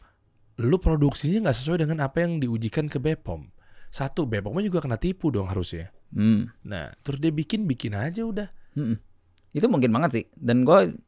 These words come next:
Speaker 2: sempet
Speaker 1: Tuh kan.
Speaker 2: beberapa kali lihat, eh, potensi-potensi itu juga di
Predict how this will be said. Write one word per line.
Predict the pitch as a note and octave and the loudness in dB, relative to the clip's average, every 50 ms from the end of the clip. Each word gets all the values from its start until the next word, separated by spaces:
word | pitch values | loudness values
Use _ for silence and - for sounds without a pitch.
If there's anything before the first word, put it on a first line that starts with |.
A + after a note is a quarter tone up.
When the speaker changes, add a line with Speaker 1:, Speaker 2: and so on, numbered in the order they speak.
| _ | _
Speaker 2:
sempet | - - - A#2+ A2+ A2 G2+ | -14 -4 -2 0 0 0 2
Speaker 1:
Tuh | |
kan. | - | 2
Speaker 2:
beberapa | B2 A2+ A#2 A#2+ A2 A#2 | 2 4 4 4 4 4
kali | A#2+ B2 C3+ F#3+ | 4 4 2 4
lihat, | F#3+ B2+ A2+ - - _ _ _ _ _ _ _ _ _ _ _ _ _ - | 4 2 2 0 -2 _ _ _ _ _ _ _ _ _ _ _ _ _ -10
eh, | - A#2+ A#2+ A#2+ A#2 A2+ A2+ A2+ A2 A2+ A2 - - - F#3+ | -6 -4 -2 0 0 2 2 2 2 0 0 -2 -6 -14 -8
potensi-potensi | - - G#2+ - A#2 A#2 A2 C3 - - A2 A2+ A#2+ A#2 - - C3+ A#2+ | -2 -2 0 2 2 2 2 2 0 0 0 2 2 2 2 2 0 2
itu | A#2 C3 | 2 2
juga | C3+ F#3 F#3 E3 B2+ | 2 4 6 4 4
di | G#2 A#2+ A#2 A#2 A2+ A2 A2+ A#2 A2+ A2 G#2+ F#2 | 6 4 4 4 2 4 4 2 2 2 2 0